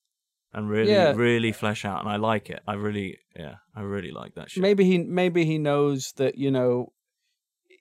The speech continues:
Speaker 2: you know, 'cause RoboCop, you know, obviously, I d-, I mean, I don't know how successful it was at the time of its release, but
Speaker 1: Have a
Speaker 2: I'm
Speaker 1: little
Speaker 2: guessing
Speaker 1: look.
Speaker 2: it was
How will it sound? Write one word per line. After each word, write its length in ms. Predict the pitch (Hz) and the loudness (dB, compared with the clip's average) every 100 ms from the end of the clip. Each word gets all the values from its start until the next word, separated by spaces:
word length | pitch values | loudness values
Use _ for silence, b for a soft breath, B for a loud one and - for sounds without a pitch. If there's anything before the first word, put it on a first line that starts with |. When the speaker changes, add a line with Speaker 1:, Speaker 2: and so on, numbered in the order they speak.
| _ _ _ _ _ | _ _ _ _ _
Speaker 2:
you 140 | 147 | -4
know, 160 | 139 127 | 0 -2
'cause 260 | - 131 - | -2 -6 -4
RoboCop, 680 | 147 151 143 135 - 131 _ 139 | 2 2 4 0 2 -2 _ -6
you 120 | 131 | -2
know, 300 | 120 120 - 131 | -2 -2 -4 -4
obviously, 680 | 123 123 - 127 127 123 - | -4 -6 -4 -2 -2 -4 -4
I 60 | 131 | -2
d-, 100 | 131 | 0
I 60 | 143 | 2
mean, 140 | 139 | 2
I 80 | 139 | 4
don't 200 | 139 117 | 2 0
know 100 | 123 | -4
how 360 | - 127 117 117 | -4 -4 -4 -8
successful 520 | - 123 127 120 123 | -16 -10 -8 -6 -8
it 80 | 117 | -6
was 360 | 120 117 - - _ _ - | -4 -4 -8 -20 _ _ -4
at 140 | 131 | -4
the 60 | 127 | -4
time 340 | - 135 123 | -2 0 0
of 140 | 120 120 | -2 -6
its 200 | 120 - | -8 -6
release, 360 | 127 131 120 | -4 -4 -4
but 120 | - 123 | -6 -6
Speaker 1:
Have 60 | |
a 40 | 120 | -4
Speaker 2:
I'm 80 | 123 | -4
Speaker 1:
little 140 | 120 | -2
Speaker 2:
guessing 360 | 139 131 123 117 | -2 -2 -4 -6
Speaker 1:
look. 120 | 123 | -8
Speaker 2:
it 60 | |
was 300 | 143 127 - | -14 -18 -18